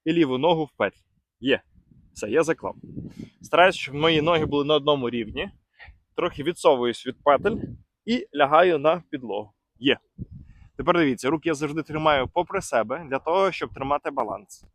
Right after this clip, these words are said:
Я зараз піднімаю таз наверх. Оце моє вихідне положення.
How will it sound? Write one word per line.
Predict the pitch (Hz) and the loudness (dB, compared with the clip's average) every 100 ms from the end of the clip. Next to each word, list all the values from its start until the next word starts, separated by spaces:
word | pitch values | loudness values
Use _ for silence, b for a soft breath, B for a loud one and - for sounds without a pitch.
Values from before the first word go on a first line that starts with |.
| _ _ _ - | _ _ _ -6
Я | 165 | -2
зараз | 175 151 131 | 2 2 2
піднімаю | - 131 135 127 110 | -8 -4 0 0 4
таз | 143 156 220 | 4 4 4
наверх. | 180 147 170 _ _ _ - b b b - | 4 4 2 _ _ _ -20 b b b -10
Оце | 123 165 | -2 0
моє | 180 160 | 2 0
вихідне | 131 131 135 151 | 0 -4 -4 -4
положення. | - 135 113 101 98 | -2 -2 -2 -4 -12